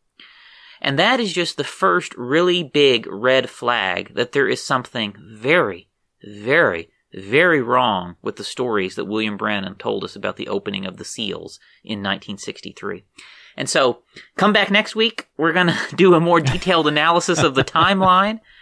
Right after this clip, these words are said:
Speaker 1: and we're gonna walk through very solid evidence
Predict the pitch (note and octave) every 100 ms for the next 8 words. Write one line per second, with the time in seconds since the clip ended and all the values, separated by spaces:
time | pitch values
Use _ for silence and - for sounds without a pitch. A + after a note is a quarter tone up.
0 | - - _ _ - F3 F3 F3 D#3+ D#3+
1 | D3+ - C3+ B2+ B2 D#3 G3 A3+ G#3 -
2 | F3+ F#3 G3+ G3+ C3 G#2+ A2 - - -